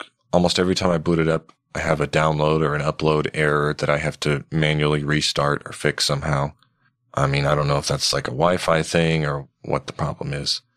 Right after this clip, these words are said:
The only really major one, like I said, is the S S D space.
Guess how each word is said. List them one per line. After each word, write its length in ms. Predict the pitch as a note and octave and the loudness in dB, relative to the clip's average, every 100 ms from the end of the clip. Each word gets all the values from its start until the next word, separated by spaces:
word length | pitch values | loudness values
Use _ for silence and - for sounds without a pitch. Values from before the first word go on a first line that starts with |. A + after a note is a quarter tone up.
| _ _ _ _ _ _ _ - | _ _ _ _ _ _ _ 0
The 100 | G#2+ | 4
only 180 | D#3+ | 4
really 380 | A2+ F#2 G2 F#2+ | 4 4 4 4
major 440 | F2 F2+ F2+ E2 E2+ | 2 2 2 2 2
one, 280 | E2+ E2 | 2 2
like 180 | E2 E2 | 0 -2
I 80 | D#2+ | -2
said, 480 | - D#2+ D#2 D2+ - _ | -2 0 -2 -2 -10 _
is 540 | - D#2+ D2 - - - | -2 0 0 -2 -4 -4
the 180 | - - | -4 -2
S 160 | D#2+ | 0
S 140 | D#2+ D#2 | 0 0
D 160 | D#2 | -2
space. 560 | D2 - D2 C#2 - | -2 -2 -2 -2 -4